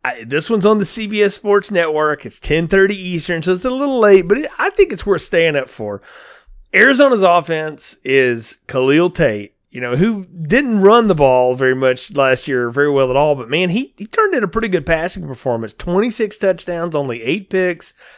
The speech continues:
twenty-five hundred yards, and running back J J Taylor rushed for fourteen hundred yards to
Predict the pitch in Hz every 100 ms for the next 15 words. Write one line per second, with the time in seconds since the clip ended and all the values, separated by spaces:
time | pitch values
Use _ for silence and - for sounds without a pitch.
0 | _ - 151 175 202 196 185 202 185 170
1 | 151 143 139 139 - 131 127 131 160 202
2 | 190 156 156 160 156 139 147 147 127 127
3 | 127 - 104 - 165 143 160 147 139 135
4 | 127 127 123 120 113 - - - - 117